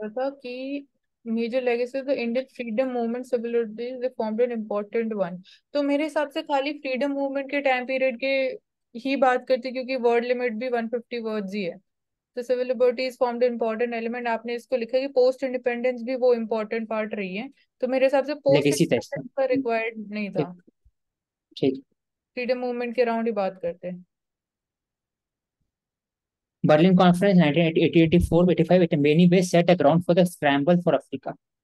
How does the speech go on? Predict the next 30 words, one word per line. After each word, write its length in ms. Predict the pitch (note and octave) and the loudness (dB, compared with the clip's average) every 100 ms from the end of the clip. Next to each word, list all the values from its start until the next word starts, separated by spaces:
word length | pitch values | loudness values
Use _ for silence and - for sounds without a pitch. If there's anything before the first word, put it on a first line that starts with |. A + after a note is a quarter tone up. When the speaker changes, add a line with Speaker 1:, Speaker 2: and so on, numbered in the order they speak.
| _ _ - | _ _ -10
Speaker 2:
Scramble 460 | - D3+ C#3+ E3+ | 0 2 4 2
for 140 | E3+ E3 | 2 0
Africa, 360 | D#3 - A2 | -2 -4 -4
तो 60 | D3 | 0
मैं 100 | D3 | 0
बताया 240 | C#3+ E3 | 2 2
बर्लिन 360 | D3+ C3+ C#3 D#3+ | 2 0 2 0
कॉन्फ्रेंस 640 | D3+ C#3+ E3+ G3+ F3+ - _ _ _ - | 0 -2 -2 -2 -4 -12 _ _ _ 0
न्यू 160 | D#3 F3+ | 4 6
फेज 260 | F3+ E3+ | 6 6
of 80 | F3+ | 4
colonization 600 | E3 D#3+ D#3 D3 F3+ F3 | 4 2 0 2 2 2
था 120 | G#3 | -2
by 300 | D3 C#3 C#3+ | 0 2 4
emerging 340 | C#3 C3+ E3 D#3+ | 2 2 0 0
economies 400 | D3 D3 D#3+ D3+ | 0 0 -2 -4
like 120 | - C3+ | -2 -2
Persian 560 | B2+ - C3+ - D3+ | -2 -2 -4 -2 -6
Empire। 280 | C#3+ D#3+ A3+ - _ _ _ _ D#3 | -2 -2 -2 -6 _ _ _ _ 0
Africa 340 | E3+ E3 F3+ | 2 4 4
was 220 | E3+ G3 F#3+ - _ _ _ _ - - - - F3 | 4 2 -2 -16 _ _ _ _ -18 -18 -18 -8 2
the 240 | E3 F#3+ | 4 4
key 360 | F3+ - A#3+ F#3+ | 2 2 6 8
domination, 500 | E3 D3+ C#3+ C#3 C3+ | 6 4 0 0 4
क्यों 140 | F#3 | 6
था 100 | D#3 | 6
इंपॉर्टेंट 420 | C3+ C3+ B2+ D3+ | 4 4 2 2
उसके 160 | C3+ C#3+ | 0 -2
के 100 | |
लिए? 120 | D3+ | -2